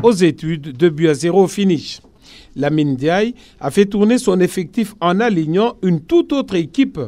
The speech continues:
à quelques exceptions près. Celle-ci, dans une bonne circulation de ballon, une grande solidarité dans le jeu, dominera les débats de bout en bout. Given Singuluma réussira le doublé du jour.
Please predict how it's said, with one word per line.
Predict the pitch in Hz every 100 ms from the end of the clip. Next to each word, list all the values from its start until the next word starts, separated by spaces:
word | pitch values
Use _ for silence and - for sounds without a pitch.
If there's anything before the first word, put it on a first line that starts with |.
| - - -
à | 156
quelques | - 214 196 175 190
exceptions | 196 190 - 190 156
près. | 131 113 92 - - - -
Celle-ci, | - 175 156 - 185 220 - 135
dans | 147
une | 143 185 165
bonne | 175
circulation | - 185 - 180 170 190
de | 170
ballon, | 147 139 151 214 233 - - -
une | 170 180
grande | 165 196 -
solidarité | 254 226 196 208 196 196 202
dans | 160 147
le | 131
jeu, | 120 220 247
dominera | 131 233 208 196 190 220
les | 185
débats | 135 151 165 208
de | 151
bout | 170 202 202
en | 196
bout. | 190 156 123 - - - - 127
Given | 151 160 156
Singuluma | 165 156 156 165 185 185
réussira | 143 170 175 - 180 185
le | 175 156
doublé | 156 170 202
du | 180 180
jour. | 139 156 123